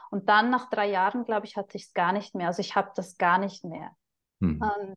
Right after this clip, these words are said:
Speaker 1: das ist, äh, mega.
Speaker 2: Also so ein Schlüssel, auch um mehr Bewusstsein zu bekommen, ist für dich so diese geistige Welt.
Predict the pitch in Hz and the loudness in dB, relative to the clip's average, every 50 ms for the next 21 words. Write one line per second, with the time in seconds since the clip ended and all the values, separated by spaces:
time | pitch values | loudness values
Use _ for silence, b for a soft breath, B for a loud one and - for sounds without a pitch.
0 | - _ - 214 214 220 220 - - - 208 196 202 202 202 - - - 185 185 | -18 _ 6 6 6 6 4 -2 -2 2 4 4 4 4 0 -8 -14 -10 -6 -4
1 | 185 185 185 190 190 - b b b b b b b 214 220 233 240 233 226 190 | -2 -2 -2 -4 -6 -10 b b b b b b b 4 6 6 6 6 6 4
2 | 170 165 - - _ _ _ _ _ _ _ _ _ _ _ _ _ _ _ _ | 2 2 -2 -10 _ _ _ _ _ _ _ _ _ _ _ _ _ _ _ _
3 | _ _ _ _ _ _ _ _ _ _ _ _ _ _ _ _ _ _ _ _ | _ _ _ _ _ _ _ _ _ _ _ _ _ _ _ _ _ _ _ _
4 | _ _ - - 85 - - - - - 82 - - 78 82 87 95 101 98 - | _ _ -6 -6 -6 -4 -6 -4 0 2 2 2 2 2 2 4 4 4 4 4
5 | - 90 87 95 92 - - - - 98 92 92 92 95 92 - - _ 82 82 | 4 4 4 4 2 0 -6 -4 -2 2 2 2 2 0 -4 -8 -12 _ -4 -4
6 | 85 85 85 - - - 85 82 80 80 82 82 80 80 87 92 90 90 90 82 | -2 -2 -4 -4 -4 -4 -2 -2 -4 -2 -2 0 0 2 2 2 2 2 2 0
7 | 82 85 90 98 98 - - - - - - 92 90 90 90 90 90 90 90 - | 0 0 -2 -4 -4 -6 -10 -12 -8 -2 2 2 4 4 4 4 2 0 0 -4
8 | - 113 - - - - - - 85 85 87 85 85 - - - - - - 78 | -8 -8 -8 -8 -12 -12 -2 0 0 0 0 0 -2 -4 -6 -10 -8 -6 -6 -6
9 | - - 82 - - - 71 - 76 71 - - 76 78 78 - _ - 76 76 | -6 -8 -8 -4 -4 -4 -4 -4 -6 -4 0 0 0 0 -2 -2 _ 0 2 2
10 | 78 78 - - - - - 80 71 73 73 82 - - - - _ _ - - | 0 -2 -4 -8 -10 -2 0 2 4 4 4 4 4 2 -2 -8 _ _ -20 -20